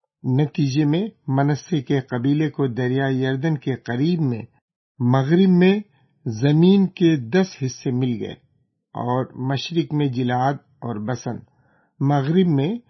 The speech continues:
न सिर्फ मनस्से की नरीना औलाद के खानदानों को जमीन मिली, बल्कि बेटियों के खानदानों को भी।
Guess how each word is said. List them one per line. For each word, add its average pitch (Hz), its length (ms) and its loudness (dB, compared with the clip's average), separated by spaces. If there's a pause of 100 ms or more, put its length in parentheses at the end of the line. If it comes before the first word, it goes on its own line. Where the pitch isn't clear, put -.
(340)
न 156 240 2
सिर्फ - 380 -6
मनस्से 127 600 -2
की 170 460 -2
नरीना 131 580 0
औलाद 139 640 -2
के 165 120 -2
खानदानों 160 580 -2
को - 160 -4
जमीन 170 360 2
मिली, 175 380 0 (540)
बल्कि 135 500 0
बेटियों 160 640 0
के 143 200 -2
खानदानों 123 580 -4
को 202 240 -8
भी। 110 200 -10